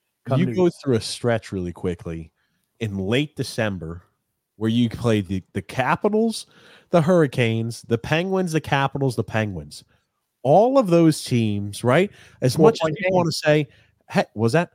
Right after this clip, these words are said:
Speaker 1: Those were all four-point games, right?
Speaker 2: Yeah, absolutely. Big, huge games. As much as people wanna say, "Oh, the Penguins have no chance of making the postseason." Penguins have a better record than the Islanders right now.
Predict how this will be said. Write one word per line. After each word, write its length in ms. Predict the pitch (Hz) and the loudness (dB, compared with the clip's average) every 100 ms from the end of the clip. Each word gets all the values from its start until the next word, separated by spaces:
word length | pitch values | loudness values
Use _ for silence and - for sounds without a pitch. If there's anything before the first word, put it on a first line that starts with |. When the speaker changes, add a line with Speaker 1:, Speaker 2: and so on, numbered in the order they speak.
| _ _ _ | _ _ _
Speaker 1:
Those 160 | 139 131 | -4 6
were 60 | |
all 100 | 147 | 6
four-point 480 | 143 160 156 165 156 | 6 2 2 2 -2
games, 320 | 160 180 120 | -2 -4 -6
right? 220 | 107 131 - _ _ _ _ _ _ | -8 -10 -10 _ _ _ _ _ _
Speaker 2:
Yeah, 200 | 180 294 208 _ _ _ _ _ _ _ | -4 -4 -6 _ _ _ _ _ _ _
absolutely. 520 | 151 196 - 214 143 - _ | -2 -2 -2 -4 -4 -6 _
Big, 280 | - 214 226 | 0 0 0
huge 400 | - 196 262 - | -4 -2 -2 -2
games. 300 | 113 95 90 | -2 -2 -4
As 120 | 123 | -4
much 200 | 214 240 | -4 -4
as 80 | - | -2
people 180 | 226 196 | -2 0
wanna 100 | 185 | 0
say, 200 | 170 156 | 0 2
"Oh, 320 | 208 202 - - - _ | 4 4 2 -12 -20 _
the 80 | 160 | 0
Penguins 320 | 214 262 202 | 0 2 0
have 180 | 160 131 | 2 2
no 140 | 139 | 2
chance 320 | 131 143 123 120 | 0 0 -2 0
of 60 | |
making 200 | 113 110 | -2 -2
the 60 | 104 | -2
postseason." 400 | 110 95 90 - - | -2 -2 -4 -10 -4
Penguins 300 | 254 381 233 | -2 0 0
have 120 | 165 | 0
a 40 | |
better 200 | 143 131 | 2 2
record 280 | 117 110 110 | 2 0 -4
than 100 | 101 | -4
the 80 | 98 | -4
Islanders 320 | 92 90 87 | -4 -6 -6
right 160 | 92 90 | -8 -6
now. 220 | 85 | -10